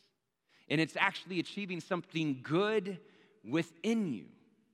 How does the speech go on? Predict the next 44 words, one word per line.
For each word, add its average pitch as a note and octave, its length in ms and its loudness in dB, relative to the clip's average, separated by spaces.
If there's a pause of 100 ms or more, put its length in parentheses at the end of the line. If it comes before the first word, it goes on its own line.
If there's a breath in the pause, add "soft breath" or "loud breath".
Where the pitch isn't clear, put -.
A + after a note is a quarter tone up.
(440)
Right? A2+ 120 0
And C#3 100 0
we'll D3 120 0
get G3+ 420 -2
to F#3 80 -4
that C#3 320 0
definition C#3 600 -4
and A#2+ 140 -2
that A#2 160 -2
depiction - 420 -8
of G2 120 -10
what G#2+ 140 -2
exactly G#2 500 -6
is F#2+ 120 -10
good. G#2+ 260 -4
But A2 160 -4 (300 soft breath)
notice C3+ 300 2
how C3 100 2
Paul A#2 240 2
continues. A#2 540 -4 (480 soft breath)
"We C#3 200 6
understand, E3+ 800 0 (100)
we C3+ 240 2
know D#3 300 2
that G#2+ 160 -2
in A#2 100 -4
all D3 200 4
things D#3 400 -4
God D#3 480 4 (180)
works D3 320 4
for B2 160 -14
the A2+ 100 -6
good C#3 460 0
of A2 140 -6 (100)
those D#3 380 2
who D#3 400 -2
love A#2+ 200 0 (180)
him." G2+ 260 -12 (680)
Right, G#2 100 -4
now, A#2 120 0
this D3+ 160 -4
is D#3 80 -12
another D3 300 2
important C3 520 0